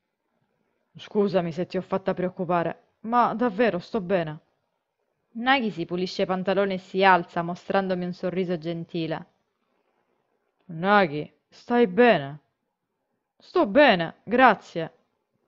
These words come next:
Ma, ma perché non gli hai detto nulla? È ovvio che era colpa loro. Già, sarebbe stato meglio ucciderli. <laughs>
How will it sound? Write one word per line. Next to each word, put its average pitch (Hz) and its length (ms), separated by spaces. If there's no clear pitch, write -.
Ma, 330 200
ma 359 200
perché 359 420
non 233 120
gli 202 120
hai 214 60
detto 247 380
nulla? 208 520
È 359 220
ovvio 240 320
che 226 80
era 220 160
colpa 220 320
loro. 180 480
Già, 302 400
sarebbe 311 340
stato 277 280
meglio 262 240
ucciderli. 196 760
<laughs> - 460